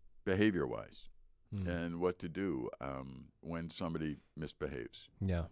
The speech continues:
Speaker 1: Um, yeah, you are both, you and your wife are both gonna be affected by how your parents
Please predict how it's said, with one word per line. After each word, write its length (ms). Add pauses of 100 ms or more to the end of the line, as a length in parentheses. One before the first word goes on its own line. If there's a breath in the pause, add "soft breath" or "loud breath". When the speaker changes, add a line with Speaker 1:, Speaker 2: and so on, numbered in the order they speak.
(560)
Speaker 1:
Um, 420 (280)
yeah, 200
you 340
are 180
both, 440
you 180
and 100
your 100
wife 320
are 80
both 240
gonna 120
be 100
affected 500
by 140
how 140
your 160
parents 480